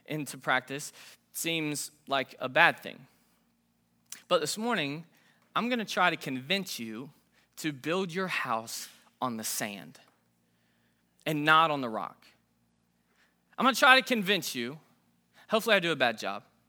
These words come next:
but I'm gonna try to convince you that it might be,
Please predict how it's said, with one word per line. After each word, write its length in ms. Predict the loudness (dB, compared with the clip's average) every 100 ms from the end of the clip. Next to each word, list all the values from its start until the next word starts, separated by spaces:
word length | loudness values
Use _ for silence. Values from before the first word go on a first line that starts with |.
| _ -20 -8 4
but 100 | 6
I'm 140 | 6
gonna 160 | 4 2
try 220 | 4 4
to 60 |
convince 540 | 2 -6 -4 -4 -4 -10
you 280 | -12 -14 -20 _ _ _ _ -4
that 480 | 4 4 4 2 -6 _ 2
it 120 | 2
might 640 | 2 4 6 4 -2 -6
be, 500 | 0 0 0 -2